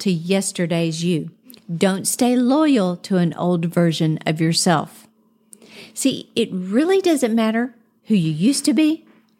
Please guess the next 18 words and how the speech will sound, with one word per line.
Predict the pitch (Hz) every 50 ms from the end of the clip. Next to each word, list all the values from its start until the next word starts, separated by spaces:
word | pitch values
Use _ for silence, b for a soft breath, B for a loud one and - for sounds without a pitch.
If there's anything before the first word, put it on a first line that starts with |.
| b b b b
it's | - 226 214 - - - -
all | 233 254 269 294 302
about | 311 311 311 240 214 214 - -
who | 190 190
you | 214 208 190 196 202 202
choose | - - - 214 208 196 180
to | - 220
become, | 170 185 180 175 - 185 190 175 - - - - -
that | - 180 - -
mindset | - 185 185 190 214 240 269 254 247 - - - 170 - - -
that | 185 165 -
you, | - 175 185 190 190 185 B B B B B B B
you | - 202 202
choose | - - - - 254 247 233 214 -
to | - 226
take | 180 - - 196 185 180 185 -
on | - 180 175 170 170 170
today. | - 190 165 156 175 165 151 - -